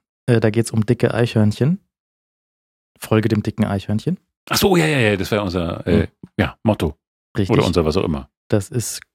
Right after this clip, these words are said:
Speaker 1: gut. Und, ähm, Leute denken inzwischen, wenn sie Eichhörnchen sehen, an uns.
Speaker 2: Ja.
Speaker 1: Was sehr gut ist.
Speaker 2: Da, ja, ganz gut. Äh, wenn wir mal eine Eichhörnchen-Klonarmee aufstellen,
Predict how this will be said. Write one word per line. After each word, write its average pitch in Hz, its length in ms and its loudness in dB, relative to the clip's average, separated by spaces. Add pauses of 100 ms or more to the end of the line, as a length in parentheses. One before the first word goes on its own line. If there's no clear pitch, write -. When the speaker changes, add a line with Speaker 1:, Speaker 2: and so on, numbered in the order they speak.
Speaker 1:
gut. 139 840 2 (160)
Und, 117 1000 4 (140)
ähm, 104 400 2 (380)
Leute 143 320 4
denken 143 400 0
inzwischen, 120 600 -4
wenn 120 160 2
sie 123 180 0
Eichhörnchen 110 520 0
sehen, 113 220 2
an 120 100 -2
uns. 135 320 2 (560)
Speaker 2:
Ja. 85 240 -2 (160)
Speaker 1:
Was 113 220 0
sehr 123 100 4
gut 123 180 2
ist. - 200 -12 (260)
Speaker 2:
Da, 175 120 -2 (100)
ja, 135 160 0
ganz 151 220 -2
gut. - 380 -4
Äh, 113 260 4
wenn 85 440 -4
wir 123 280 0
mal 107 240 0
eine 101 520 -2
Eichhörnchen-Klonarmee 98 1120 2
aufstellen, 107 840 0